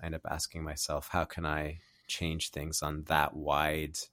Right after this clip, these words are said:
a scale so that I feel more comfortable in society?" But I'm still gonna keep asking the questions and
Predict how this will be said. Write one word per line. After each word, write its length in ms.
a 80
scale 560
so 200
that 300
I 280
feel 280
more 180
comfortable 600
in 120
society?" 680
But 200
I'm 80
still 200
gonna 160
keep 220
asking 440
the 60
questions 760
and 200